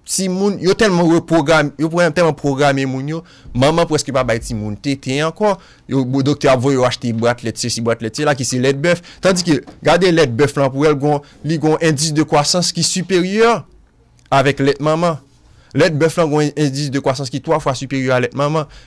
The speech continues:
Gade yon bèf, yon ti bèf ki fè k fèt avèk yon ti bebe. Ti bèf lan sou twa mwa p r g g al gwosè ke l gentan ye, mm, tandi ke ti bebe an sou twa mwa èske w wè gwosè li? Li gentan grandi pou sa non paske bèf lan li menm g on seri de nit, g on kantite nitriman ke l bezwen pou l,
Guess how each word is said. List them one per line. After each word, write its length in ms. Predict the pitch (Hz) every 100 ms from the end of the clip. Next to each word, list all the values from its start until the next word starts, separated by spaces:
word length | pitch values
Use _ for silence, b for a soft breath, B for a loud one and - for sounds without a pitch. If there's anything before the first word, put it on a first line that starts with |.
| _
Gade 240 | 143 165 170
yon 180 | 170 139
bèf, 220 | 147 147 -
yon 100 | 151
ti 160 | -
bèf 160 | 147 151
ki 100 | 151 -
fè 140 | -
k 60 | -
fèt 140 | 117 127
avèk 160 | 117
yon 80 | 123
ti 160 | 120 117
bebe. 240 | 113 98 - b b
Ti 160 | - 175
bèf 240 | 165 156
lan 80 | 160
sou 160 | - 196
twa 300 | - 151 147
mwa 160 | 131
p 160 | 127 127
r 80 | 120
g 80 | 113
g 80 |
al 80 | 131
gwosè 320 | 120 139 - 123
ke 100 | 123
l 60 | 110
gentan 300 | 117 117 101
ye, 80 | 92
mm, 160 | - 117
tandi 180 | 143 143
ke 120 | 139
ti 140 | 139 139
bebe 180 | 131 131
an 80 |
sou 160 | - 127
twa 160 | 127 120
mwa 160 | 117 117
èske 160 | -
w 80 | 147
wè 80 | 131
gwosè 320 | 113 127 117 92 b b _ -
li? 200 | 131 143
Li 80 | 139
gentan 260 | 143 139 127
grandi 320 | 123 120 110
pou 120 | 107 110
sa 140 | 101 b b
non 200 | 143 202
paske 280 | 170 175 151
bèf 300 | 104 170 180
lan 140 | 180 175
li 100 | 175
menm 180 | 190 196
g 400 | - - 113 151
on 60 |
seri 200 | 151 170 139
de 120 | 139
nit, 180 | 139 135
g 140 | -
on 80 | 147
kantite 380 | 196 180 - 151
nitriman 480 | 139 135 127 127 151
ke 100 | 120
l 60 | 113
bezwen 280 | 117 156 160
pou 220 | 131
l, 40 | 123